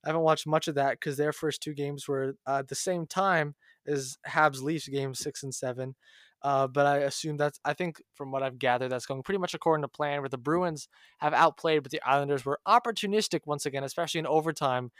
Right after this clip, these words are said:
Casey Cizikas, offensive dynamo, capitalizing on a Jeremy Lauzon turnover. Who could have seen that coming? Um, and I noticed we could end up with a rematch of last year's Eastern Conference Final, Tampa and the Islanders. It's definitely possible.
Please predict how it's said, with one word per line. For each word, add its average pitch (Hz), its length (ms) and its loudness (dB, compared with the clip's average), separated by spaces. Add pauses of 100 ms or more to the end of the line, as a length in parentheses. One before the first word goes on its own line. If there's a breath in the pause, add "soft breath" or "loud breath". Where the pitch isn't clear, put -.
(140 soft breath)
Casey 202 400 0
Cizikas, 180 800 0
offensive 175 560 4
dynamo, 160 680 8 (340 soft breath)
capitalizing 151 720 6
on 135 160 2
a 127 260 2
Jeremy 147 440 2
Lauzon 139 360 0
turnover. 127 520 -4
Who 143 80 -10
could 147 100 -4
have 139 80 -2
seen 139 140 -8
that 131 200 -2
coming? 123 300 -8 (480 soft breath)
Um, 135 400 -2 (320 soft breath)
and 160 100 6
I 151 140 10
noticed 160 460 6
we 165 100 -2
could 170 240 6
end 160 180 6
up 151 220 6
with 151 160 -2
a 156 60 4
rematch 135 800 0 (380)
of 139 340 4
last 139 340 6
year's 143 240 0
Eastern 147 300 -6
Conference 131 340 -2
Final, 127 400 -2 (140)
Tampa 139 260 -4
and 135 100 -6
the 135 100 -4
Islanders. 127 600 -4
It's - 140 -16
definitely 139 300 -2
possible. 123 500 -4